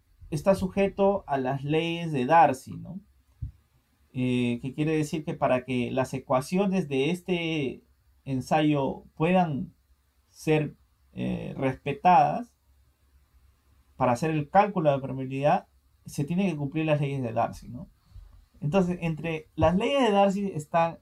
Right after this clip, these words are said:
que se tiene que tener un flujo laminar, un régimen permanente, un medio isótropo y homogéneo, que puede, esto puede ser aproximadamente lo que puedas tener en campo,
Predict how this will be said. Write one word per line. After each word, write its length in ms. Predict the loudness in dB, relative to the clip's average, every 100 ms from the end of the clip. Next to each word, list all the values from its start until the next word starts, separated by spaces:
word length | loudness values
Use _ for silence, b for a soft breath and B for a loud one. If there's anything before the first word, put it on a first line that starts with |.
| _ -8
que 360 | -4 -4 -6 _
se 180 | -10
tiene 240 | -6 -2 -4
que 100 | -4
tener 220 | -4 -4
un 100 | -4
flujo 280 | -8 -6 -2
laminar, 600 | 0 0 2 4 4 0 _ _ _ _ _ _ _ _ _ _ -6
un 160 | -4
régimen 440 | 0 0 0 -2 -2
permanente, 720 | 0 0 0 -2 -4 -4 -2
un 100 | -2
medio 160 | -4 -6
isótropo 460 | -6 -6 -8 -6
y 20 | -6
homogéneo, 500 | -2 -4 -4 -6 -8
que 100 | -6
puede, 280 | -2 -2
esto 240 | -2 -4 -4
puede 160 | -4
ser 180 | -2 0
aproximadamente 960 | -2 0 -4 -4 -2 2 4 2 -2 -4
lo 140 | -8
que 60 | -8
puedas 260 | -4 -4
tener 200 | -2 -6
en 120 | -6 -4
campo, 400 | -4 -4 -6